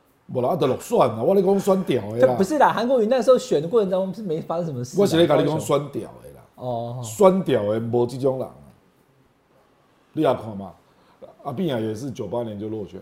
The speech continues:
Speaker 1: 来选总统，
Speaker 2: 对啊。
Speaker 1: 马英九也卸任了嘛，对不对？
Speaker 2: 对啊，
Speaker 1: 他蔡英文
Speaker 2: 所以我在想说，他去年要是没选新北市长，
Speaker 1: 不，
Speaker 2: 现在就不会落跑了。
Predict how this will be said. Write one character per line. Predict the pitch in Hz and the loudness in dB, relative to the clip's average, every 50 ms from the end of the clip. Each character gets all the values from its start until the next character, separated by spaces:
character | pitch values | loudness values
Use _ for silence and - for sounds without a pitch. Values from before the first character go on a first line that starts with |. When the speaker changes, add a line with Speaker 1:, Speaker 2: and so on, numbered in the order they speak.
| 82 - | -16 -14
Speaker 1:
来 | 110 110 | -14 -12
选 | 104 113 92 | -12 -12 -12
总 | 85 98 92 92 | -14 -14 -16 -16
统， | 92 92 87 - _ _ _ _ | -16 -18 -20 -20 _ _ _ _
Speaker 2:
对 | - 165 | -2 0
啊。 | 147 143 | 0 0
Speaker 1:
马 | |
英 | 175 185 | 0 0
九 | 160 139 113 | 0 0 -2
也 | 107 104 | -2 -4
卸 | 98 - 139 | -6 -6 -6
任 | 123 117 117 117 104 | -4 -4 -4 -6 -6
了 | 87 82 | -8 -12
嘛， | 85 - - _ _ | -16 -20 -20 _ _
对 | - 113 | -14 -12
不 | 107 110 | -10 -8
对？ | 107 98 - - _ _ _ _ _ - | -10 -10 -12 -14 _ _ _ _ _ -4
Speaker 2:
对 | 196 196 196 190 | 0 0 2 2
啊， | 175 170 170 165 | 0 0 -2 -4
Speaker 1:
他 | 170 170 | -4 -4
蔡 | - 143 139 | 0 2 2
英 | |
文 | - | 4
Speaker 2:
所 | |
以 | - | 4
我 | - | 4
在 | - 254 | 4 2
想 | - 208 165 | 2 2 0
说， | 190 220 | 0 -2
他 | 233 | -2
去 | 220 - 262 | -2 -4 -4
年 | 214 185 | -2 -2
要 | 196 208 | -2 -2
是 | 202 | -2
没 | 214 190 185 170 | -4 -4 -4 -4
选 | 180 143 | -4 -4
新 | 160 190 | -4 -4
北 | 175 151 | -4 -2
市 | 143 - | 0 2
长， | 151 147 | 0 2
Speaker 1:
不， | - | 2
Speaker 2:
现 | - 202 190 | 6 6 8
在 | 220 208 | 10 10
就 | 175 | 10
不 | 151 | 10
会 | 143 - | 8 6
落 | - 156 | 4 4
跑 | 143 - 123 107 110 | 0 -2 -4 -8 -8
了。 | 110 | -10